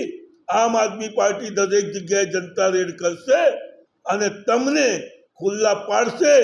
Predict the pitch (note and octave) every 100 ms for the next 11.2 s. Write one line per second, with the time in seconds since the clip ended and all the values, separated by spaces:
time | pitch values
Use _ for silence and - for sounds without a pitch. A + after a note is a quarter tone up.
0 | E3 - - _ _ - F3+ G3+ G#3+ G#3+
1 | F3 G3 F#3+ G3 F#3+ F#3+ E3+ E3+ G#3 A3
2 | A3 G#3+ A3+ G3+ G#3+ - A#3+ B3 A#3+ -
3 | - _ _ - D#3+ F3 A3+ A#3 C4 A#3+
4 | A#3 A#3+ A#3 B3+ A#3 A#3+ B3 B3 B3 -
5 | - - - A3+ B3 B3 A#3+ A3+ A#3+ G#3+
6 | G#3 - F#3 D3+ - - _ _ E3 G3
7 | G#3 F#3+ F3+ F#3 B3+ B3+ A#3+ A3 - A#3
8 | A3 G3+ C3+ - _ C#3+ F3+ G#3+ G#3 G3
9 | F#3+ A#3+ A3+ E3 - - _ - F3+ G3+
10 | G#3+ G3+ - G#3+ G#3 A3 F#3+ A#3+ A3+ A#3+
11 | C4